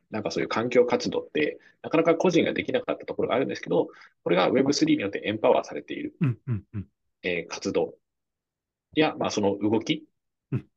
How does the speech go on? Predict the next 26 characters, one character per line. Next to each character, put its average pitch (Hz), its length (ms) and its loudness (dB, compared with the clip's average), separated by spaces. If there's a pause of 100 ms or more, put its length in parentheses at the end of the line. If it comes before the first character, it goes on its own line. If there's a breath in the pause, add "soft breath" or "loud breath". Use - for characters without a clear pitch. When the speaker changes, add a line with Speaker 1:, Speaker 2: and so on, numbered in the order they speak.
Speaker 1:
を、 - 140 4
Speaker 2:
う - 580 -10
ん。 - 20 0
Speaker 1:
動 120 100 2
き 135 160 6
だ 87 100 4
よ 123 220 6
っ - 20 -8
て 123 100 2
い - 40 0
う - 20 -2
ふ - 60 -6
う 101 40 -2
に 82 60 -6
私 - 260 -4
は 101 60 0
よ 98 120 0
く - 240 -12
言 - 100 -14
っ - 40 -20
た - 120 -2
り - 80 -10
し - 80 -12
ま - 80 -16
す - 100 -20
ね。 - 120 -20